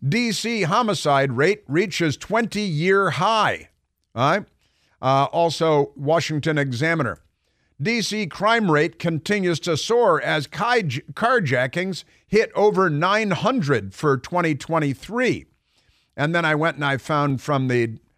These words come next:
Metropolitan Police and the District of Columbia, crime rates rising. Homicide rates between twenty twenty-two and twenty twenty-three,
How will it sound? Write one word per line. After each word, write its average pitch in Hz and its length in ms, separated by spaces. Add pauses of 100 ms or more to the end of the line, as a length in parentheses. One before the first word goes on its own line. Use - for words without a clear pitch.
Metropolitan 135 640
Police 147 380
and 120 100
the 117 60
District 131 300
of 101 40
Columbia, 135 380 (400)
crime 165 320
rates 127 260
rising. 120 400 (1080)
Homicide 165 640
rates 123 320
between 139 440
twenty 147 300
twenty-two 143 560
and 123 140
twenty 127 300
twenty-three, 123 640